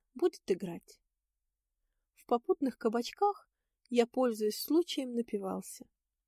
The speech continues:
Осел, которого звали Машей, был, к чести его рода, умнее меня. Скоро раскусив мой характер, огорчительное животное стало злоупотреблять моим пристрастием к кабачкам и, завидя вывеску,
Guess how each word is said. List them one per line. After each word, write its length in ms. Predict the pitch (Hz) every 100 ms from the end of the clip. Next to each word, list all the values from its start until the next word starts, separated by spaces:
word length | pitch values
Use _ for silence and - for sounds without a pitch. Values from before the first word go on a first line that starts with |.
| _
Осел, 460 | - 202 - 381 415 _ -
которого 420 | - 311 294 277
звали 320 | 262 269 262
Машей, 500 | 254 247 - - 247 _ _ _ _ _ _ _ _ -
был, 260 | 277 427
к 140 | - -
чести 420 | - 330 - 277
его 260 | 269 262 269
рода, 320 | 262 226 240 -
умнее 440 | 233 208 196 180
меня. 340 | 170 175 214 - _ _ _ _ _ _ _
Скоро 400 | - - 415 392
раскусив 560 | 302 - 262 - 311 -
мой 160 | 247
характер, 640 | 214 - 202 208 - 262 - _ _ _ -
огорчительное 800 | 247 330 - - - 262 247 226
животное 560 | 240 214 208 - 240
стало 420 | 247 - 233 254
злоупотреблять 880 | 247 240 233 226 - 220 240 349 -
моим 320 | 233 202 226
пристрастием 760 | 226 202 - 226 262 - 262 233
к 60 | -
кабачкам 680 | - 208 202 - - 247 311 _ _ _ _ _ _ _ _ _ -
и, 100 | 226
завидя 420 | 247 247 226 226
вывеску, 560 | 302 359 339 - 302